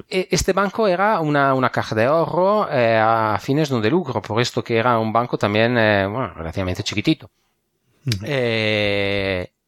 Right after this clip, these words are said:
Speaker 1: entonces, él se vino y nos comentó un poco cuál era su, eh, su experiencia y empezó a contarnos,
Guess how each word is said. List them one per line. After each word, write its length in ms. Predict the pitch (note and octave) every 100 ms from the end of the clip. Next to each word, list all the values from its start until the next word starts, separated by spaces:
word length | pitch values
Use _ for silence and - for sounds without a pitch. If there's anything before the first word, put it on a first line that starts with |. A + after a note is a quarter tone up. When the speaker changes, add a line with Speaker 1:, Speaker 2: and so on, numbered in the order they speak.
| -
Speaker 1:
entonces, 800 | C#3 - D#3 - - C#3 - -
él 120 | F#3
se 200 | - A3
vino 380 | G3+ G#3 B3 C4+ - _ _ _ _ _ _ _
y 440 | C#3+ A#2+ A#2+ A#2 A2+
nos 240 | B2+ B2+
comentó 480 | - C#3 D3+ E3+ D#3+
un 80 | G#3
poco 300 | E3 E3+ F3
cuál 180 | C3 B2
era 220 | D#3 F#3+
su, 680 | - B2+ A#2 A2+ A2 G#2 G2+ G#2 D#3
eh, 880 | - A2+ G2+ F#2+ G2 G2 G2 G2 G2
su 160 | G#2 D3+
experiencia 920 | B2+ A#2 A2+ F3 G#2+ - C#3 G#3 F#3
y 80 | A2
empezó 360 | G#2 G#2 -
a 80 | D3
contarnos, 720 | C3+ B2+ F3 F3+ E3 G#3 -